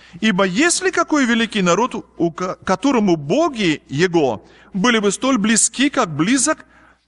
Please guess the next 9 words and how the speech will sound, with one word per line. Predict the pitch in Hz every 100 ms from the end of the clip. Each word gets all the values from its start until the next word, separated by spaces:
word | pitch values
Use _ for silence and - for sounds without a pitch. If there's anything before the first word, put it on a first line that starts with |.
| _
к | 143
нам | 180 220 240
Господь, | 208 233 - - 202 139 120
Бог | 117 180 226 170
наш, | 151 113 - - _ _ -
когда | 170 147 143 123 165 220 247 254 -
не | 156 170
призовем | 160 147 131 131 175 190
его». | 190 165 123 -